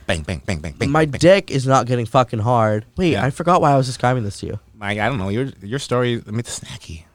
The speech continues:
Speaker 1: Snacky,
Speaker 2: It's
Speaker 1: attacky.
Speaker 2: definitely the fucking snacky. So I'm about to go in.
Speaker 1: Yep.
Speaker 2: It's
Speaker 1: Noodled.
Speaker 2: not, it's, like, noodled.
Speaker 1: Noodle, yeah.
Speaker 2: Like,
Speaker 1: Yep, yep, yep,
Speaker 2: not
Speaker 1: yep.
Speaker 2: going in.
Speaker 1: I've been there.
Speaker 2: But then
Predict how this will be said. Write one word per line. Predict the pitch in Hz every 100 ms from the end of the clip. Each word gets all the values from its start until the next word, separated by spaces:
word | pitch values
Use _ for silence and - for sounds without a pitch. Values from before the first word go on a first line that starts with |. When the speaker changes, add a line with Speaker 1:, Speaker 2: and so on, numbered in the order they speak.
| _
Speaker 1:
Snacky, | - 120 - 90
Speaker 2:
It's | 85
Speaker 1:
attacky. | 113
Speaker 2:
definitely | 117 95 110
the | 101
fucking | - 98 95
snacky. | 104 98 95 - - - - -
So | - 147
I'm | 117 135
about | 131 160
to | 160
go | 139 127
in. | 113 107
Speaker 1:
Yep. | 117 113 - _ _ _ _ _ _ _
Speaker 2:
It's | 113 117
Speaker 1:
Noodled. |
Speaker 2:
not, | 123 139 -
it's, | -
like, | 131
noodled. | 110
Speaker 1:
Noodle, | 123 143 127 107 98
yeah. | 104
Speaker 2:
Like, | 110 104 - _ _ _ -
Speaker 1:
Yep, | 101 107 - 104
yep, | 110 - -
yep, | 101 135
Speaker 2:
not | 143
Speaker 1:
yep. | 139
Speaker 2:
going | 165 156
in. | 147 104
Speaker 1:
I've | 95
been | 95
there. | 92
Speaker 2:
But | 92 147
then | - 180 143 139 196